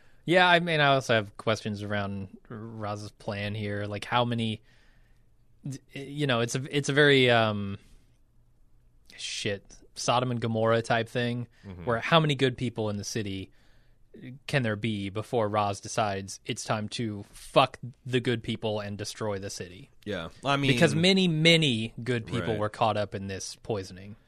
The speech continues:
Speaker 2: Yeah, and I wonder, I mean, his statement would probably be like, "Well," and I think they kinda address this, like, "Well, if there's that, if there's any good people, then why have we been able to infiltrate every level of the city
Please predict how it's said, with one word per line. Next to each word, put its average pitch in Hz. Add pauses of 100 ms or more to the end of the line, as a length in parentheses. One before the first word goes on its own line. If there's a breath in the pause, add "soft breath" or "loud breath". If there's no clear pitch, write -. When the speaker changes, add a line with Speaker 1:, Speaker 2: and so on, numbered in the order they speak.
(180)
Speaker 2:
Yeah, 175
and 156
I 143
wonder, 123
I 104
mean, 107
his 120
statement 98
would 90
probably 98
be 90
like, 90
"Well," 90
and 104
I 110
think 139
they 143
kinda 110
address 101
this, 87
like, 92
"Well, 98
if 92
there's 95
that, 104
if 98
there's 101
any 113
good 95
people, 92
then 90
why 90
have 90
we 92
been 87
able 85
to -
infiltrate 87
every 87
level 82
of 73
the -
city 73